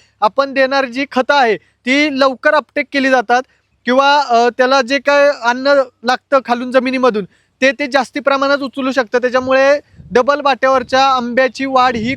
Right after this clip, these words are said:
खूप फास्ट होत असते सिंगल बाट्यापेक्षा. त्याच्यामुळेच आपल्या नर्सरीमध्ये थोडासा खर्च मित्रांनो जास्त होतो डबल बाटा, अ, कलम बांधायला, पण आपण तो करतो कारण शेतकऱ्यांना त्याचा फायदा आहे.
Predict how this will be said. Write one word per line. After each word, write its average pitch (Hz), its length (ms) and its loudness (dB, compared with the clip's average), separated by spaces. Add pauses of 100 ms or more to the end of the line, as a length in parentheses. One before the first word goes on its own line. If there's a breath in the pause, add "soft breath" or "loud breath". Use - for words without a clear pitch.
खूप 269 200 -2 (100)
फास्ट 269 280 0
होत 254 140 2
असते 247 360 0
सिंगल 247 300 -2
बाट्यापेक्षा. 233 600 0 (340 soft breath)
त्याच्यामुळेच 262 500 0
आपल्या 262 360 0 (240)
नर्सरीमध्ये 262 720 0 (300 soft breath)
थोडासा 247 400 2
खर्च 262 220 -2
मित्रांनो 285 440 0
जास्त 285 320 -2
होतो 277 180 2
डबल 277 260 0
बाटा, 262 420 2 (100)
अ, 214 240 0
कलम 262 240 0
बांधायला, 247 420 0 (320 soft breath)
पण 233 120 0
आपण 269 280 0
तो 277 140 2
करतो 277 460 0
कारण 247 280 -2
शेतकऱ्यांना 262 520 0
त्याचा 254 200 0 (120)
फायदा 254 240 2
आहे. 208 180 0